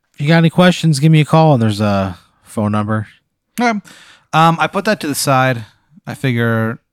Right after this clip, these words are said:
Speaker 2: something as weird as this, I'm probably gonna ask some questions at some point, so I wanna make sure I can call.
Speaker 1: Yeah.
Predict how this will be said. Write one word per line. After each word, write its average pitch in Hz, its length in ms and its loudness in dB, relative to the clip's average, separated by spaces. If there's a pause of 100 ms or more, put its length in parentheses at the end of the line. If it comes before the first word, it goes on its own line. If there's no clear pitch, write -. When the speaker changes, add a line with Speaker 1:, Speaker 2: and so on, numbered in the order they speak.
Speaker 2:
something 165 240 0
as 120 180 -2
weird 120 200 0
as 107 100 -4
this, 113 200 -4
I'm 107 100 -6
probably 110 180 -4
gonna 104 120 -6
ask 98 120 -8
some 104 100 -10
questions 104 380 -8
at 95 40 -14
some 95 120 -14
point, 98 260 -10
so 110 80 -8
I - 20 -4
wanna 107 120 -4
make 107 120 -6
sure 107 140 -8
I 98 40 -6
can 98 140 -14
call. 98 320 -8 (460)
Speaker 1:
Yeah. - 180 -10